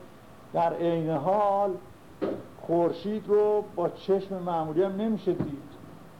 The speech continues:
یعنی چشم بینا نمیتونه به خورشید نگاه کنه و کور می‌شه اصلاً.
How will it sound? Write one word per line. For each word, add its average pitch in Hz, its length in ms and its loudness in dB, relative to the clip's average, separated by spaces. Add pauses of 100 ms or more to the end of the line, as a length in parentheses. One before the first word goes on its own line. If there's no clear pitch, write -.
(380)
یعنی 165 160 -4
چشم 175 440 0 (100)
بینا 190 640 2 (280)
نمیتونه 208 440 -2
به 175 140 -2
خورشید 143 340 -2 (100)
نگاه 131 240 -2
کنه 131 160 -6 (1500)
و 156 460 2 (180)
کور 247 200 0
می‌شه 202 260 2
اصلاً. 131 360 -4